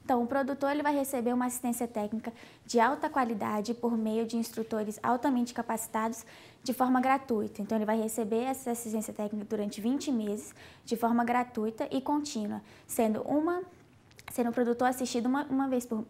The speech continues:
uma vez por mês, né? Então, mensalmente, com visitas com duração até quatro horas. Então, a vantagem pro produtor,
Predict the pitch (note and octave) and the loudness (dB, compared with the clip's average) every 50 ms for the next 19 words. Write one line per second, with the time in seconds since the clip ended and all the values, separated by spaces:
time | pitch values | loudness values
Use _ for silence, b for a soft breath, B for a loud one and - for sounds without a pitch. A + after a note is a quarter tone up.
0 | - A3+ A3 A3 G#3+ A3 A3 - G#3 F#3+ A#3 C4 D4 C4+ A#3+ A3 A3+ G#3+ G#3 G#3+ | -6 -4 -2 -2 -2 -4 -6 -6 -2 0 0 2 2 0 -2 -2 -2 -2 -2 -2
1 | A#3 C4 C4 - C4 A#3+ A3 G#3+ G#3+ A#3+ A#3+ - - C#4 B3+ A#3 B3+ A3+ B3 B3+ | -2 -2 -2 -2 -2 -2 0 0 -2 -2 -4 -2 0 0 2 2 2 2 0 0
2 | B3+ C4 B3+ - A#3+ A#3 A#3 A#3+ A#3+ A#3+ A#3+ - B3+ A#3+ A#3 - B3 A#3+ A#3+ - | 0 -2 -4 -2 0 0 0 2 0 0 -2 -2 -2 -2 -2 -2 -4 -4 -2 -2
3 | B3+ C4 C4 D#4 D#4 D4 A#3+ G3+ G#3+ - G3+ - B B B B B B B B | -2 -2 -2 -2 -2 -2 -2 -2 -4 -8 -10 -14 B B B B B B B B
4 | A3+ A3 - C4 B3+ A#3+ C#4 C#4+ C#4+ C#4+ C#4+ C4+ D4+ D4 - C4 - B3 A#3+ A#3+ | -2 2 4 4 4 4 4 2 2 2 2 0 0 0 -2 -4 -2 -2 -2 -2
5 | A#3+ A#3+ B3 B3 A#3+ | 0 -2 -2 -2 -2